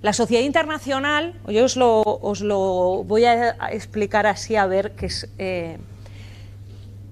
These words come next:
¿cuánto hace que estabais en el colegio? Aquí no hay patio, ¿no?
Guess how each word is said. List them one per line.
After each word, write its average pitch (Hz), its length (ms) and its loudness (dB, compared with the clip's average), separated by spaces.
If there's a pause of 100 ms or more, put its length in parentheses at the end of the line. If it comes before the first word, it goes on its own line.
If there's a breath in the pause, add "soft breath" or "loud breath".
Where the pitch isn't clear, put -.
(580)
¿cuánto 269 260 2
hace 320 200 0
que 302 100 0
estabais 254 540 2
en 226 100 -6
el 214 60 -8
colegio? 185 440 -2
Aquí 202 160 -2
no 262 80 0
hay 226 100 -2
patio, 170 380 -2
¿no? 220 200 -8